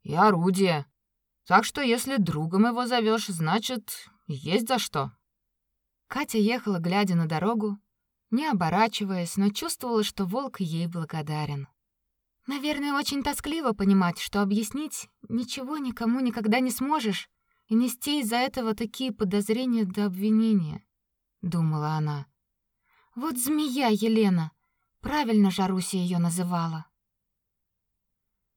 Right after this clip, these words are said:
Вечером слух об ушедшем тумане достиг ушей царя.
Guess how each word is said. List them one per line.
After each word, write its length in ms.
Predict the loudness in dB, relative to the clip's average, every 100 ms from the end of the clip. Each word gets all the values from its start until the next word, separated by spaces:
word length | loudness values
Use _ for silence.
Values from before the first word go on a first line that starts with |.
| _ _
Вечером 540 | -2 0 0 -2 -2
слух 360 | -2 0 0 0
об 140 | 0
ушедшем 460 | 0 -2 -2 -2 -4
тумане 440 | -2 2 2 2
достиг 460 | 0 -2 -2 -6 -4
ушей 300 | -4 -4 -6
царя. 480 | -4 -6 -4 -6